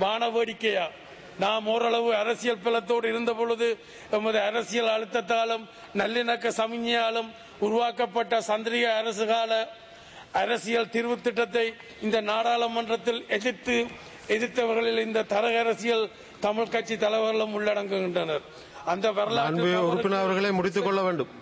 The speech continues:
Speaker 2: நிறைவு செய்ய வேண்டும்.
Speaker 1: நன்றி. நான் என்னுடைய இதை நான் சபை-, சபைக்கு பாரப்படுத்த
Speaker 2: நன்றி, நன்றி.
Speaker 1: நன்றி.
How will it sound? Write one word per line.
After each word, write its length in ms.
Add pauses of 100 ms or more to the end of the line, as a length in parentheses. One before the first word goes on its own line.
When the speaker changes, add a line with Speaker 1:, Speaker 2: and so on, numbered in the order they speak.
(180)
Speaker 2:
நிறைவு 320
செய்ய 200
வேண்டும். 200 (2750)
Speaker 1:
நன்றி. 220 (100)
நான் 180
என்னுடைய 320 (380)
இதை 140 (120)
நான் 160 (760)
சபை-, 520
சபைக்கு 420
பாரப்படுத்த 440
Speaker 2:
நன்றி, 220 (180)
நன்றி. 300
Speaker 1:
நன்றி. 200